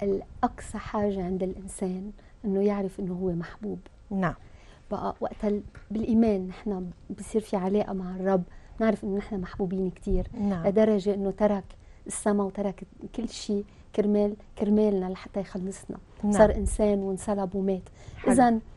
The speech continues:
Speaker 1: هيدي ال-، هيدا البعد الإيماني، بعد الروحي يلي لازم يطاله ال-، الإنسان المكتئب أو أي
Speaker 2: حلو.
Speaker 1: إنسان تاني عم يمرق بضيقة.
Speaker 2: حلو.
Speaker 1: هيدي شغلة. تاني شيء، يعني، ملء الحب والشبع رح يلاقيه بالرب. إذا فقد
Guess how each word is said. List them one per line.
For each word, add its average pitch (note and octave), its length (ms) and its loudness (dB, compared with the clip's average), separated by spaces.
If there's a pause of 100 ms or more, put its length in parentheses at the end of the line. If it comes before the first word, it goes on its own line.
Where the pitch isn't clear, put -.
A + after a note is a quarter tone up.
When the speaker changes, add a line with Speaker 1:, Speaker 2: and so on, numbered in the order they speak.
(200)
Speaker 1:
هيدي A#3+ 280 4
ال-، G3+ 80 -2 (120)
هيدا B3 200 4
البعد G#3 400 4
الإيماني، G3 540 2
بعد F#3+ 260 0
الروحي G3+ 440 -2 (320)
يلي G#3 200 8
لازم G#3 360 4
يطاله G3 540 2 (360)
ال-، G3 180 2
الإنسان G#3 800 0
المكتئب G3+ 600 -4
أو - 140 -4 (100)
أي D4+ 120 4
Speaker 2:
حلو. F#3+ 100 4
Speaker 1:
إنسان G#3+ 360 2
تاني G#3 300 2 (260)
عم G3+ 140 2
يمرق G#3+ 260 4
بضيقة. F3 480 -6 (160)
Speaker 2:
حلو. - 180 4
Speaker 1:
هيدي A3 120 6
شغلة. F3+ 400 -2 (340)
تاني D4+ 260 10
شيء، - 260 -4
يعني، F#3+ 280 -4 (380)
ملء C#4+ 340 10
الحب G3+ 380 -2 (120)
والشبع G#3 500 0
رح G#3 220 -8
يلاقيه G#3 380 -2 (340)
بالرب. F#3+ 400 2 (320)
إذا A3+ 180 8
فقد - 400 0